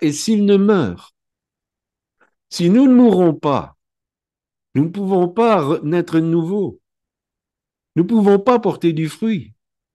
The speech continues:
Il faut que ça commence par cette mort. Et Jésus a rendu cela possible. Romains chapitre six, verset cinq. « En effet, si nous sommes devenus une même plante avec lui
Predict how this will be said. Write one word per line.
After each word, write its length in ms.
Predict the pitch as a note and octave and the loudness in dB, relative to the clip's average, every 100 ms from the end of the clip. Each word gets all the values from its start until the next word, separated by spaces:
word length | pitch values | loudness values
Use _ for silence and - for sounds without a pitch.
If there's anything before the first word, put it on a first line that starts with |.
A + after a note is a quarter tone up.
| _ _ _ _ _ _ _ _ _ | _ _ _ _ _ _ _ _ _
Il 100 | C3+ | -6
faut 320 | C3 - B3 B3 | -4 0 0 2
que 140 | F3 | 0
ça 180 | E3+ D3 | 0 -2
commence 420 | D3 D3+ G3 G3 | -2 -2 -2 -4
par 280 | - D#3+ - | -6 -10 -8
cette 320 | - D3 - | -6 -6 -6
mort. 580 | D3+ E3 C3+ E2+ - _ _ _ _ _ _ _ _ B2 | -2 0 -2 -4 -14 _ _ _ _ _ _ _ _ -6
Et 100 | G#2+ | -4
Jésus 460 | A2 E3 D#3+ G3 | 0 0 2 0
a 60 | F3+ | 0
rendu 320 | D3 C#3+ C#3+ | 0 -2 -4
cela 300 | C#3 C#3+ C3+ | -2 -2 -4
possible. 460 | C3+ C3 B2+ B2 G#2 | -4 -8 -6 -6 -2
Romains 460 | C3+ D#3 D#3+ C#3+ | 0 0 0 0
chapitre 520 | B2+ B2+ B2 A#2 - | -2 -4 -4 -8 -4
six, 360 | A#2+ - F3 C3+ | -6 -4 -4 -4
verset 320 | A#2 A#2 A#2+ | -4 -6 -8
cinq. « 480 | - - C3 D3+ E3+ - _ _ _ _ | -8 -6 -4 -4 -6 -8 _ _ _ _
En 220 | E3+ F3+ | 0 4
effet, 440 | F#3 F3 - F#3+ E3+ | 4 2 2 2 2
si 200 | - D3 | 2 0
nous 120 | D3 | 0
sommes 380 | C3+ D#3+ D3 C3+ | 2 0 0 4
devenus 540 | E3+ E3+ E3+ D#3+ D3+ | 4 4 2 0 0
une 260 | D#3+ D#3 D3 | -2 -2 0
même 360 | C3+ B2+ B2 B2 | 0 0 -2 0
plante 440 | F#3 G3 G3+ F#3 | 0 2 0 0
avec 380 | E3 D3+ C#3+ D3 | 0 0 -6 -4
lui 320 | D3+ C3+ - | -2 -2 -4